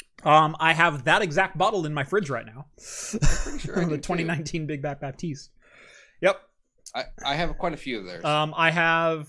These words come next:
Speaker 1: I have the Chocolate Rapture and I have the twenty twenty Peanut Butter Cup.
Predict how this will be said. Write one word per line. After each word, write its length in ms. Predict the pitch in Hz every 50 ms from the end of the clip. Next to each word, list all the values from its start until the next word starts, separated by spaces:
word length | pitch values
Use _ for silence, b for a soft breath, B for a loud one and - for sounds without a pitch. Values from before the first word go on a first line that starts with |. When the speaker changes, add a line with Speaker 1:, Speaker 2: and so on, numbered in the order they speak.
| - -
Speaker 1:
I 140 | 165 160 160
have 180 | 160 170 160
the 80 | 147 156
Chocolate 380 | - - 185 180 - 185 180 185
Rapture 480 | 185 175 190 - - - 202 190 190
and 160 | 190 165 170
I 80 | 165 165
have 280 | 139 165 170 165 151 147
the 120 | 160 156
twenty 420 | 156 - - - 170 170 170 170
twenty 320 | 165 - - 175 170 165 151
Peanut 240 | - 175 165 156 139
Butter 140 | 117 -
Cup. 260 | - - 113 - -